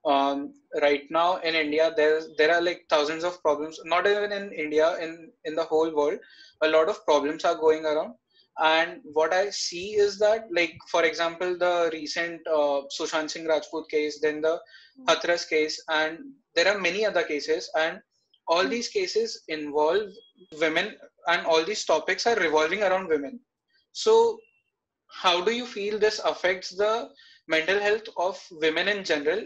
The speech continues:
Speaker 1: in India or anywhere else?
Speaker 2: You know, as a woman, one of the things that you, uh, that, you know, one grows up with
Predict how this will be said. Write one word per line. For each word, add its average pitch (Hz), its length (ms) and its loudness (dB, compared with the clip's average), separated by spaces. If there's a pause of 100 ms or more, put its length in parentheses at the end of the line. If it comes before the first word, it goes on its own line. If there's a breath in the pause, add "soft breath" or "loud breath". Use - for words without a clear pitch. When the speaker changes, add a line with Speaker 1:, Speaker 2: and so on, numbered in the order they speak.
Speaker 1:
in 190 160 -4
India 175 360 -2
or 180 260 0
anywhere 160 320 0
else? 135 420 -8 (1400)
Speaker 2:
You 320 100 -20
know, 381 180 0 (160)
as 269 100 -2
a 359 100 0
woman, 302 960 0
one 247 200 -2
of 285 200 -6
the 302 100 -8
things 269 540 -4 (1120)
that 277 220 -4
you, 254 560 -4
uh, 214 380 -2 (120)
that, 262 200 -6 (200)
you 262 120 -4
know, 269 80 -6
one 240 360 -2
grows 220 360 -2
up 226 240 -4
with 247 280 -2